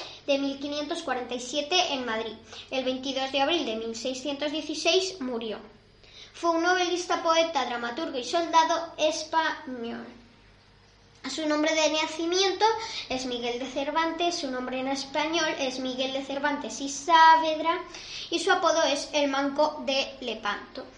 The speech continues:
Eh, nació, el, como ya he dicho antes, el veintinueve de septiembre de mil quinientos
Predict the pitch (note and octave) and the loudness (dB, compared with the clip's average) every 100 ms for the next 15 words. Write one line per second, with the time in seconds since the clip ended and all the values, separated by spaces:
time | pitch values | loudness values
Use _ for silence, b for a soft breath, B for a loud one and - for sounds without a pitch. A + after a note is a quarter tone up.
0 | - D#4 D#4+ D4 D4 C#4+ - D#4 D#4 D4 | -4 4 6 6 4 0 -2 -2 2 4
1 | C#4+ C#4 A3+ D4 C4 C4+ C4+ C4+ - C#4 | 4 0 -2 -4 -4 -2 -2 -2 -4 -4
2 | B3+ B3+ B3+ - D4 C4 B3+ - C4 C4 | -4 -4 -4 -4 -4 -4 -4 -4 -4 -2
3 | B3+ - B3+ - C4+ B3+ B3 A#3+ B3+ E4 | -2 -4 -6 -6 -6 -4 -4 -4 0 2
4 | F4 - C4 C4 C4+ C4 A#3+ - | 0 -2 -6 -4 -4 -4 -6 -8